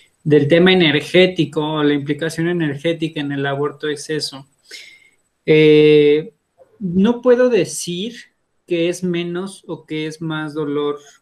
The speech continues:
eh, antes de nacer o ya que nació.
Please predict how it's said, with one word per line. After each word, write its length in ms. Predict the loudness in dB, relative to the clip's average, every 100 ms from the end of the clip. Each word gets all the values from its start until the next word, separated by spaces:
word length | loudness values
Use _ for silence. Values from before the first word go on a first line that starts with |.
| _ _
eh, 380 | -4 2 2 0 -2
antes 400 | -2 -2 -6 -6
de 100 | -6
nacer 500 | -6 -4 2 2 2
o 100 | -2
ya 220 | -2 -4
que 100 | -6
nació. 540 | -10 -10 -6 -4 -4